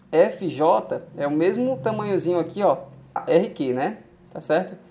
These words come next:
E o F J, nesse triângulozinho retângulo que se forma aqui, ó, vai ser o quê? C F vezes o seno de beta.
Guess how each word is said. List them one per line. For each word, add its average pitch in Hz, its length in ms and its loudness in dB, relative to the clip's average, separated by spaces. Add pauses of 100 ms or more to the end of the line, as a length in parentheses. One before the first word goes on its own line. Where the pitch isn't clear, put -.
(140)
E 185 100 -6
o 202 60 2
F 247 240 2
J, 214 440 4 (580)
nesse 190 320 0
triângulozinho 190 560 0
retângulo 165 480 2
que - 100 -18
se 156 120 -8
forma 139 320 0
aqui, 208 260 -6
ó, 156 160 4 (500)
vai 170 260 4
ser 190 200 2
o 190 120 6
quê? 160 340 0 (1500)
C - 320 -4
F 220 720 4 (460)
vezes 185 400 2
o 196 80 -8
seno 196 560 0 (320)
de 165 160 -10
beta. 196 460 2